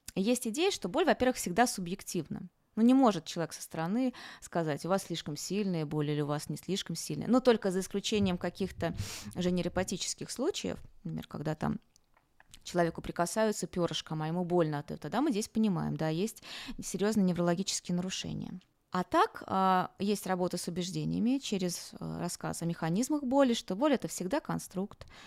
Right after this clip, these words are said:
Боль мозг создаёт, что это исходящая информация, исходящая реакция из мозга, а не входящая от органов чувств. Но при этом она абсолютно реальна. Если вы её испытываете, значит, она действительно есть. Вот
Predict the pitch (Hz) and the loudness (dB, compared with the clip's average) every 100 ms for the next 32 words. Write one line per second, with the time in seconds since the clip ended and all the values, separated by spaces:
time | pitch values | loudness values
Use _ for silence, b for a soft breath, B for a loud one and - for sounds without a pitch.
0 | b b 190 247 285 277 185 196 214 - | b b 0 4 4 4 -2 0 0 -4
1 | - 196 170 165 156 185 - - 190 190 | -8 -6 0 2 2 -2 -6 -6 -4 -2
2 | 185 - 233 - 214 170 175 170 - - | -4 -2 -2 2 0 6 6 6 2 0
3 | 185 190 - b b b 190 - 190 185 | -2 -2 -6 b b b -6 -2 0 2
4 | 180 175 175 - 190 170 165 - - 175 | 2 0 -6 -2 0 2 2 0 -2 0
5 | 175 170 - - - 165 170 165 165 - | 0 -2 -8 -6 -4 -2 0 0 -4 -6
6 | 160 - 165 160 160 156 - 165 160 165 | -8 -4 -4 -2 -2 -2 -2 0 2 0
7 | - 160 156 B B B 147 151 - 170 | -2 -4 -6 B B B -8 -6 -4 -4
8 | 165 160 160 - 156 - - - - _ | -4 -6 -8 -10 -10 -10 -20 -20 -20 _
9 | _ _ _ b b - 233 277 392 330 | _ _ _ b b 2 4 6 4 4
10 | 226 240 - 220 214 170 147 147 160 180 | 6 4 2 0 0 0 0 -2 -6 -4
11 | 214 - 202 214 214 - 370 - 214 - | -4 -4 -2 0 -2 -4 -8 -6 -6 -4
12 | 180 - 285 240 - 269 - 180 160 156 | -6 -4 -2 -2 -4 -8 -4 -2 -2 -4
13 | 156 - - 165 | -8 -12 -12 -10